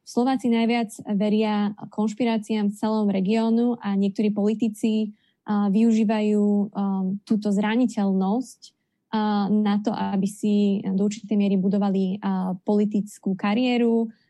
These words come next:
sami, a, intenzívne začali vlastne šíriť, a, rôzne dezinformačné, konšpiračné alebo problematické narratívy. A to je problém. A je to problém, lebo ako povedali, a, moji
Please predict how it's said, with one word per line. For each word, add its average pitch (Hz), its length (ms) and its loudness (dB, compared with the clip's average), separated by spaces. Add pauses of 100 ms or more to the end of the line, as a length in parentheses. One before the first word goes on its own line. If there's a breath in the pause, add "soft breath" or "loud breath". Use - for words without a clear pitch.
(140)
sami, 214 540 2
a, 196 360 -2
intenzívne 202 640 2
začali 196 400 0
vlastne 190 240 -2
šíriť, 196 560 0
a, - 20 -8 (380)
rôzne 190 560 0
dezinformačné, 202 580 0
konšpiračné 196 560 -2
alebo 180 200 -2
problematické 190 580 -2
narratívy. 190 640 -2 (580)
A 214 120 -8
to 233 100 2
je 208 80 0
problém. 180 480 -2
A 196 320 -4
je 196 80 0
to 208 160 0
problém, 220 400 2
lebo 208 480 2
ako 196 240 -4
povedali, 202 640 2
a, 190 320 -2
moji 202 240 2